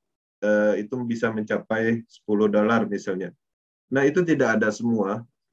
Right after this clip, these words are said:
Karena di dalam, eh, bisnis berteknologi cryptocurrency, I C O network sampai saat ini, cryptocurrency I C O network sampai saat ini belum ada yang namanya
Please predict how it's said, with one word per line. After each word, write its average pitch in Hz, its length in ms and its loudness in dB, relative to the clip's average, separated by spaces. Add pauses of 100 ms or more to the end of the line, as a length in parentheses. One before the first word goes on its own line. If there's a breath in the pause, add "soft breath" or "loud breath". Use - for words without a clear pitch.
(140)
Karena 120 240 2
di 127 160 2
dalam, 120 560 0
eh, 104 240 0
bisnis 117 800 -6
berteknologi 110 960 -2
cryptocurrency, 104 1040 -2 (400)
I 117 160 2
C 120 240 -2
O 131 160 2
network 110 560 -2
sampai 113 320 -2
saat 113 320 -2
ini, 117 320 -2 (240)
cryptocurrency 113 880 0
I 110 160 0
C 110 160 -2
O 110 80 2
network 107 320 -2
sampai 107 320 -4
saat 107 320 0
ini 120 240 0
belum 107 320 -2
ada 104 160 -4
yang 107 160 2
namanya 104 560 0